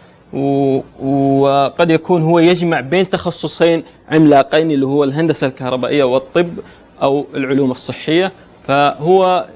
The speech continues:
يتعامل مع الأجهزة التي قد تجدها في المنشآت الصحية. وكثير من التخصصات التي ليس،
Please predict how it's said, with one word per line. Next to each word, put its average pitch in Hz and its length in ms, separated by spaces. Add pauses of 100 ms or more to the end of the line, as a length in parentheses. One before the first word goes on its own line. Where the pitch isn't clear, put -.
(140)
يتعامل 156 760
مع 151 140
الأجهزة 156 500
التي 147 440 (380)
قد 143 80
تجدها 135 500
في 135 380
المنشآت 127 520
الصحية. - 580 (1700)
وكثير 185 480
من 160 240
التخصصات 143 540
التي 151 480 (340)
ليس، - 520